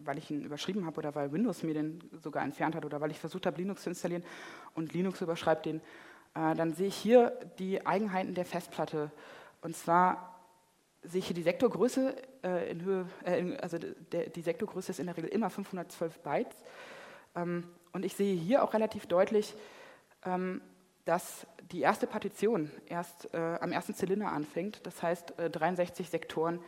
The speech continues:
werden überschrieben. Und wenn ich mir in dieser Art und Weise einen Klon einer Festplatte gemacht habe und ich möchte diesen Klon in das System einbinden, dann muss ich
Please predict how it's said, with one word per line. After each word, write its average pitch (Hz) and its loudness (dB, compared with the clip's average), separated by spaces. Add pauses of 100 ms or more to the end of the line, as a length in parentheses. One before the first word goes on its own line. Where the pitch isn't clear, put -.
(300)
werden 170 -4
überschrieben. 160 -2 (320)
Und 156 -2
wenn 160 4
ich - -4 (720)
mir 165 0
in 160 0
dieser 190 6
Art 202 6
und 208 -2
Weise 175 4
einen 170 -2
Klon 180 -4
einer 170 -2
Festplatte 196 -6
gemacht 165 -4
habe 277 0 (360)
und 175 -8
ich 160 -8
möchte 185 0
diesen 208 -4
Klon 196 0 (1120)
in 175 -4
das 185 2
System 185 -4
einbinden, 180 2 (360)
dann 170 -4
muss 185 -6
ich - -6